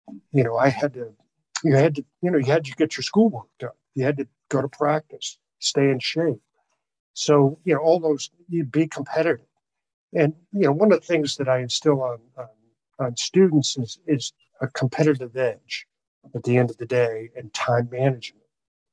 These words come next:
And, and, and, you know, I talk to students, don't be afraid to lose fast. And what I mean by losing fast, in sales, don't waste anybody's time.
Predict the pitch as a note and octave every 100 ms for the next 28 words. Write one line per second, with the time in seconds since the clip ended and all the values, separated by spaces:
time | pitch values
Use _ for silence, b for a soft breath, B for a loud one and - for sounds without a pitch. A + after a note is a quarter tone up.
0 | _ C#3+ A#2 A#2+ - _ - C3+ - _
1 | _ _ _ - D#3 C3+ B2+ - G3 _
2 | - F3+ B2+ B2+ - G3+ - D3 - D#3+
3 | C#3+ C3+ - - F3 C3+ D#3+ A3 A3 G3
4 | E3 - E3 D3+ D3 - - C3+ C#3+ C#3
5 | - - C3 A2 _ - - - C3+ D#3+
6 | A3 F3+ F#3+ E3 C3+ C3+ D3+ D3+ B2 _
7 | B2 A#2 G#2+ G#2 - _ _ _ - D3+
8 | C#3 G3 E3+ D#3+ D3+ G3 A3 F3+ D#3+ D3+
9 | C#3 B2 A#2 A2 - -